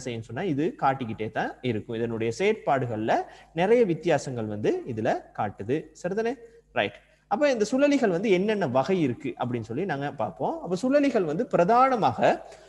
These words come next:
மறுதாக்கு வகை, கணத்தாக்கு வகை. சரிதானே?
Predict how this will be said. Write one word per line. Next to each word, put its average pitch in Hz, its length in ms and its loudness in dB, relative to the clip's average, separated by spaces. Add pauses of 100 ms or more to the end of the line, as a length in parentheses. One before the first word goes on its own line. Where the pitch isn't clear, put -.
(140)
மறுதாக்கு 262 600 6
வகை, 226 360 6
கணத்தாக்கு - 720 4
வகை. - 240 -4 (240)
சரிதானே? 220 380 -2